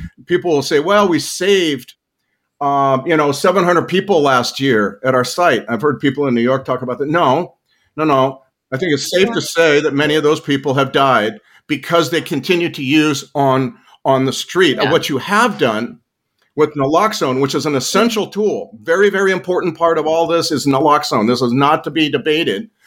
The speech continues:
Speaker 1: I'm just saying that when, when that's all you do, if what you're really doing is not saving a life, you're postponing the time of death,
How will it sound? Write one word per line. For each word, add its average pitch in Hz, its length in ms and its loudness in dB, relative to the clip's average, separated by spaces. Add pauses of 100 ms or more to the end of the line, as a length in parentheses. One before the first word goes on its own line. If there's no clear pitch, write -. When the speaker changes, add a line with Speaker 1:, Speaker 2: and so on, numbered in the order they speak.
(160)
Speaker 1:
I'm 139 140 2
just 147 260 -2
saying 143 420 -2 (200)
that 151 200 2
when, 147 200 -2
when 143 300 0
that's 143 240 -2 (120)
all 175 300 4
you 175 140 0
do, 131 520 -2 (200)
if 135 160 -8
what 160 300 0
you're 151 100 -6
really 180 400 -2
doing 147 360 -2
is 120 140 -4
not 135 320 0
saving 147 360 0
a 120 60 -2
life, 143 280 0
you're 143 80 -2
postponing 160 720 0
the 135 80 0
time 139 300 -2
of 107 220 -8
death, 143 440 -2